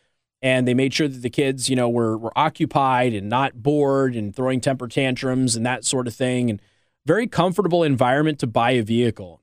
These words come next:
No pressure, nothing like that. Very fast financing, fair financing, and they didn't, they didn't push us into a vehicle that, that we were uncomfortable paying for. Go to R B car company dot com.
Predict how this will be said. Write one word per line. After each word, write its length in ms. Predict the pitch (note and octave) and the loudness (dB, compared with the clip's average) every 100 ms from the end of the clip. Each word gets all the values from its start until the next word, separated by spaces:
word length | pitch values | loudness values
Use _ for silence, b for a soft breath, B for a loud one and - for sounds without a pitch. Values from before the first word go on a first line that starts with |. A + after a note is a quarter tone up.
| _ | _
No 360 | G#2+ A#2+ D3+ F3+ | -6 0 0 0
pressure, 640 | - D#3+ D#3 - D#3+ D3+ - _ _ _ | -2 0 0 2 2 0 -4 _ _ _
nothing 320 | C#3+ D#3+ F3 | -2 0 0
like 260 | D3+ D3 - | 2 2 0
that. 320 | C#3+ C#3 - - | 0 0 -2 -6
Very 240 | C3 E3+ | -2 0
fast 360 | D3 D#3+ D3 C#3+ | 2 2 2 0
financing, 600 | D3+ C#3+ C#3 C3+ D3+ C3 | 0 2 2 2 0 -2
fair 340 | - D3+ D#3 | 0 2 2
financing, 800 | C#3+ D3+ C#3+ C#3 C3+ B2+ C#3 C3 | 2 0 2 2 0 0 0 0
and 160 | B2+ B2+ | -2 -2
they 80 | A#2+ | 0
didn't, 380 | C3 C#3 A#2+ B2+ | 0 0 -2 0
they 80 | |
didn't 220 | C#3 C#3 - | 0 0 0
push 220 | D3 D3 | -2 0
us 200 | B2+ C3+ | 0 0
into 120 | B2+ | 0
a 40 | |
vehicle 380 | A2 B2+ B2+ B2 | 0 -2 0 0
that, 180 | A2+ G#2+ _ _ _ _ | 0 -2 _ _ _ _
that 140 | D3 C3 | 0 2
we 80 | |
were 160 | C3 B2+ | 2 2
uncomfortable 560 | A#2+ - B2 A#2 G#2+ G#2 | 2 0 -2 -4 -6 -2
paying 280 | A#2+ A2+ | 0 0
for. 300 | G#2 G2 F2+ _ _ _ _ _ | -2 -8 -16 _ _ _ _ _
Go 140 | D#3 F#3+ | 0 0
to 80 | |
R 260 | - D3 F#3 | 2 2 4
B 180 | F3 F#3+ | 2 2
car 260 | E3+ D#3+ | 2 2
company 360 | D#3 D#3+ E3+ D#3 | 0 0 0 0
dot 300 | C3 C3+ - | 2 0 0
com. 420 | C3+ B2+ C#3+ F3+ | 2 2 2 -2